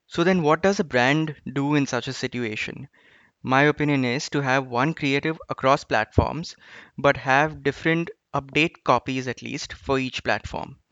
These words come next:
The copy can change the entire narration of your creative. Just one additional point here. Some brands or marketers for a moment end up thinking that they are drafting their memoir and not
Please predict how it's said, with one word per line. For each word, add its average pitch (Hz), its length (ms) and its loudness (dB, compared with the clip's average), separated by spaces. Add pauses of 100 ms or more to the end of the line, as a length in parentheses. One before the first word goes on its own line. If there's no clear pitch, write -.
(480)
The 147 100 4
copy 139 320 4
can 170 220 0
change 151 420 0
the 156 140 0
entire 127 400 4
narration 120 480 -2
of 113 100 -8
your 117 140 -4
creative. - 580 -10 (640)
Just 147 260 6
one 165 100 4
additional 131 420 0
point 123 360 0
here. 123 240 -4 (380)
Some 143 320 4
brands 139 320 4
or 151 40 2
marketers 131 540 0
for 139 160 8
a 135 60 2
moment 131 420 -2
end 131 220 -2
up 143 160 0
thinking 135 440 -4
that 123 280 -4
they 123 120 0
are 123 120 0
drafting 120 600 0
their 120 120 0
memoir 113 540 -2 (420)
and 131 160 2
not 127 300 2